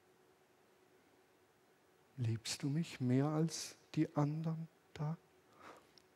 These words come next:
Ich finde das unfassbar dramatisch. Statt ihn zur Sau zu machen, sagt er, „Liebst du mich?“ Und dann sagt er, „Weide meine Lämmer.“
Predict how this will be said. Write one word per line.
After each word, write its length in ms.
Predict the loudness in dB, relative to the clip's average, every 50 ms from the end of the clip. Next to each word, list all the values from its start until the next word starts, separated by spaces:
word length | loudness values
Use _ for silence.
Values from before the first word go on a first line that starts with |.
| _ _ _ _ _ _ _ _ _ _ _ _ _ -20 -20 -14
Ich 80 | -10 -4
finde 220 | -2 -2 -2 0
das 300 | 2 2 2 2 0 -6 -10 -18 -20 -20 _ _ _ _ _ _ _ -20 -20 _ -20 -20 _ _ _
unfassbar 800 | 0 2 2 2 0 -2 0 2 2 2 2 0 -4 -6 -6 -6
dramatisch. 840 | -6 -6 -6 -6 -6 -6 -8 -10 -14 -18 -20 -18 -16 -16 -16 -16 -20 -20 _ _ -20 -20 -20 -20 -20 -20 -20 -20 -20 -18 -12
Statt 340 | -6 2 4 4 4 4 4
ihn 160 | 2 2 2
zur 200 | 2 -2 -4 -2
Sau 360 | 0 2 4 4 6 4 4 2
zu 200 | 0 0 0 2
machen, 500 | 4 4 4 2 2 -2 -4 -4 -4 -6 -8 -20 -20 -20 -16
sagt 380 | -4 2 4 4 4 4 4 2
er, 140 | 2 2 2
„Liebst 420 | 2 2 2 2 2 0 -4 -4 -2
du 60 | -2
mich?“ 440 | 0 0 -2 -4 -4 -8 -16 -16 -18 -20 _ _ _ _ _ _ _ -20 _ _ _ _ _ _ _ _ _ _ _ _ _ _ _ -6
Und 100 | -2 0
dann 100 | 0 2
sagt 260 | 2 2 0 2 2
er, 100 | 2 2
„Weide 360 | 4 4 4 4 2 2 0 -2 -2
meine 260 | -2 0 2 4 6
Lämmer.“ 300 | 6 6 6 4 0 -4